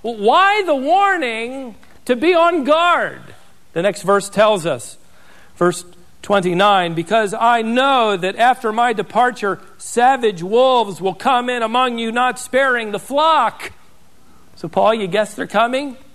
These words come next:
No, I know they're coming. Now, why did Paul know? Well, we're not told why here, but we can only, we can only guess that Ephesus, with what we know,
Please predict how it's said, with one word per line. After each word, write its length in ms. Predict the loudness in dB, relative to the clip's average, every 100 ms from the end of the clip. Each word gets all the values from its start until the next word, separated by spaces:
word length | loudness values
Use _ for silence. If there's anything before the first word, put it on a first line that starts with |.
| -10
No, 360 | 0 4 6 4
I 160 | 4 2
know 480 | 4 4 2 -2
they're 160 | -6 -8
coming. 500 | -6 -6 -6 -12 -16 -20 -20 -20 -20 -20 -20 -18 -2
Now, 140 | 0
why 240 | 2 0 0
did 180 | -2
Paul 240 | 0 0 2
know? 540 | 0 0 0 -2 -12 -20 -20 -20 -20 -20 -20 -20 -4
Well, 60 | 0
we're 80 |
not 220 | 2 0 0
told 420 | 0 2 0 -2
why 560 | 0 4 4 2 -2 -8
here, 340 | -4 -2 -2
but 120 | -2 -4
we 120 | -4
can 140 | -2
only, 420 | 0 0 0 -2 -6 -20 -20 -20 -20 -20 -20 -20 -2
we 80 | 0
can 160 | 0 2
only 300 | 2 2 0
guess 500 | 0 2 0 -2 -10
that 200 | -10 -12 -20 -20 -6 0
Ephesus, 760 | 0 0 -4 -4 -6 -6 -14 -4
with 180 | -4 0
what 220 | 0 0
we 120 | -4
know, 540 | 0 0 0 -4 -8